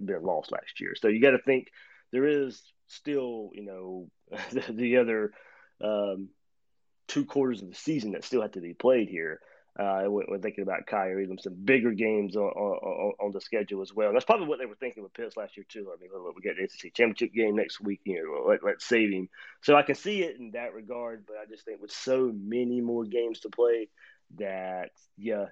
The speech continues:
you, you want your star number one out there as much as possible. So, uh, I, I don't have an issue with it, but I can, I, I can see why people would come in off of last year in, in that Pitt situation versus L S U.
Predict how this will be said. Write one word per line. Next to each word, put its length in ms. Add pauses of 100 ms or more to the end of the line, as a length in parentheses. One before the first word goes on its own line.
(120)
you, 220
you 120
want 200
your 60
star 300
number 240
one 260
out 240
there 140
as 80
much 240
as 60
possible. 520
So, 440
uh, 160 (360)
I, 140 (220)
I 100
don't 340
have 200
an 120
issue 300
with 220
it, 160
but 100 (140)
I 240 (100)
can, 480 (240)
I, 60
I 320
can 120
see 280
why 300
people 320
would 260
come 260
in 300 (160)
off 220
of 120
last 400
year 180
in, 200
in 80
that 200
Pitt 200
situation 420
versus 260
L 240
S 60
U. 140